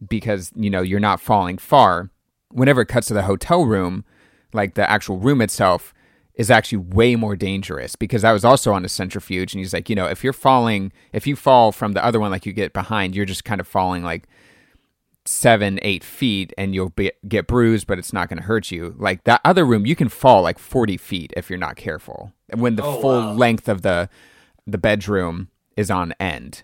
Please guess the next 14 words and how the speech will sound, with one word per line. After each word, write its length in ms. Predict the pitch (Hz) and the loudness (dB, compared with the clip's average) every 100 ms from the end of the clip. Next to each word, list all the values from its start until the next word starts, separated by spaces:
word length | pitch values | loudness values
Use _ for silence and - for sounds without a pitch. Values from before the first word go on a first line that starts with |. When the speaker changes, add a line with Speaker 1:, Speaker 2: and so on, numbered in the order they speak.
| - | -8
Speaker 1:
and 100 | 101 | -6
that 140 | 78 | -6
sort 140 | - 85 | -8 -12
of 80 | |
thing. 240 | 87 82 98 | -10 -12 -12
So 260 | - 98 | -6 -4
that's 240 | 90 98 - | -2 -2 0
how 100 | 95 | -4
they 120 | 87 | -4
do 180 | 85 90 | -6 -6
it, 120 | 85 | -6
is 140 | 87 | -8
just, 200 | 90 90 | -10 -8
like, 280 | 85 80 - | -6 -8 -10